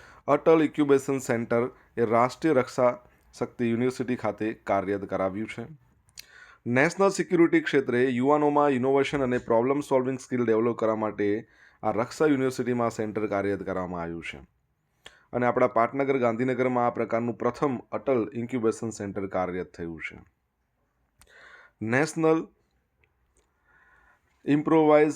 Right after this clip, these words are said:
એક્સપ્લોઝિવ ડિવાઇસ ડેટા મેનેજમેન્ટ સિસ્ટમ, એના વિશે જો આપણે વાત કરીએ, તો આ પ્રણાલી છે એ નેશનલ બોમ્બ ડેટા સેન્ટર માટે ઓનલાઈન ડેટા કલેક્શન,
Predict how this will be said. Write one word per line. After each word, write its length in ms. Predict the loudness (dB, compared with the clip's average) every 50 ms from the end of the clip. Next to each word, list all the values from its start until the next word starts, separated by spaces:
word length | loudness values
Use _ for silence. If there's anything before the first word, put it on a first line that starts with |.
| -4 _ -6
એક્સપ્લોઝિવ 640 | -6 -6 -4 -2 0 2 2 4 4 2 2 2 0
ડિવાઇસ 600 | 0 2 4 4 4 2 0 -4 -8 -18 -20 -20 _ _ -8
ડેટા 340 | -2 -2 0 2 2 2 2
મેનેજમેન્ટ 460 | 2 0 0 0 0 -2 -2 -4 -4
સિસ્ટમ, 460 | -6 -10 -12 -12 -10 -10 -10 -10 -10 -14 _ _ _ _ _ _ _ _ _ _ _
એના 180 | -4 -2 0 0
વિશે 280 | 0 -2 -2 -2 -2 0
જો 100 | 0 0
આપણે 200 | 2 2 0 2
વાત 260 | 2 2 2 2 0
કરીએ, 460 | -4 -4 -2 -2 0 0 -2 -2 -4 -8 -18 -20 _ _ _ _ _ _ _ _ 2
તો 440 | 4 6 8 8 6 4 2 -4 _ _ _ _ _ _ _ _ 0
આ 140 | 4 4 4
પ્રણાલી 460 | 6 6 6 6 6 6 6 4 4
છે 180 | 2 2 2 2
એ 160 | 2 2 0
નેશનલ 540 | 0 2 2 2 2 0 0 0 0 0 2
બોમ્બ 380 | 2 4 4 4 4 2 2
ડેટા 260 | 2 2 4 4 2 0
સેન્ટર 340 | 0 -2 -2 -2 0 0
માટે 260 | 0 0 0 0 0 0
ઓનલાઈન 460 | 0 2 2 2 2 2 0 0 0
ડેટા 240 | 0 0 2 2 2
કલેક્શન, 540 | 2 2 2 2 0 -2 -4 -6 -6 -8